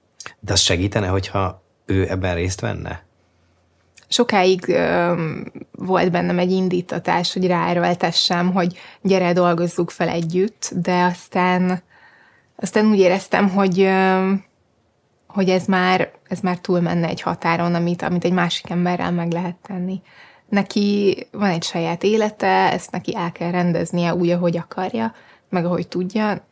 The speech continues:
Speaker 2: Én ebben nem szólhatok bele, én a saját, ö, feldolgozásomért vagyok felelős.
Speaker 1: Volt egy elszólásod az előbb a,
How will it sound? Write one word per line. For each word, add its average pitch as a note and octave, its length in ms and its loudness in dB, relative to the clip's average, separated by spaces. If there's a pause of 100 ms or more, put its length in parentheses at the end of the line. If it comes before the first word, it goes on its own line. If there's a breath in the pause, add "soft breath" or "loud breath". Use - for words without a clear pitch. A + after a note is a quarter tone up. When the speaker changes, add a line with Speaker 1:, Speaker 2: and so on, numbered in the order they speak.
(240)
Speaker 2:
Én F3+ 200 0
ebben F3 220 0
nem E3 140 0
szólhatok E3+ 460 -6
bele, F#3 320 2
én F#3+ 120 -2
a F#3 60 -4
saját, E3+ 640 -4
ö, E3 200 0 (360 loud breath)
feldolgozásomért F3 1040 -6
vagyok E3+ 280 -6
felelős. F#3 640 -8 (920 loud breath)
Speaker 1:
Volt A2+ 220 2
egy F#2+ 80 0
elszólásod F2 640 -2
az F2 120 -6
előbb E2+ 320 -4
a, E2+ 140 -2